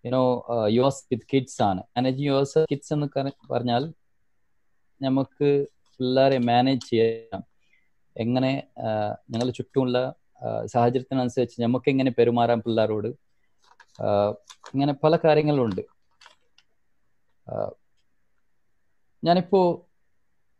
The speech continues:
എന്നെ ഇപ്പോ കേൾക്കുന്ന ആൾക്കാർക്ക് ആർക്കും സംസാരിച്ച് പറയാം. ഇപ്പോ ഒരു കുറച്ച് മുമ്പ് ഞാനൊരു കടലാസും കൊണ്ട് ഇങ്ങനെ എന്തൊക്കെയോ ചെയ്തുകൊണ്ടിരുന്നു.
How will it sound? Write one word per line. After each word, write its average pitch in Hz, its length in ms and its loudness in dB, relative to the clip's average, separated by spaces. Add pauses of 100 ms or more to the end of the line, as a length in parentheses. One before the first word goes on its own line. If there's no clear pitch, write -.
എന്നെ 165 140 4
ഇപ്പോ 170 200 0
കേൾക്കുന്ന 175 300 6
ആൾക്കാർക്ക് 160 440 4
ആർക്കും 135 280 6
സംസാരിച്ച് 147 480 4
പറയാം. 113 380 2 (960)
ഇപ്പോ 139 220 -2
ഒരു 131 80 -2
കുറച്ച് 160 340 2
മുമ്പ് 175 360 2 (160)
ഞാനൊരു 143 300 0
കടലാസും 160 420 4
കൊണ്ട് 156 180 2
ഇങ്ങനെ 143 200 2
എന്തൊക്കെയോ 143 360 2
ചെയ്തുകൊണ്ടിരുന്നു. 127 640 2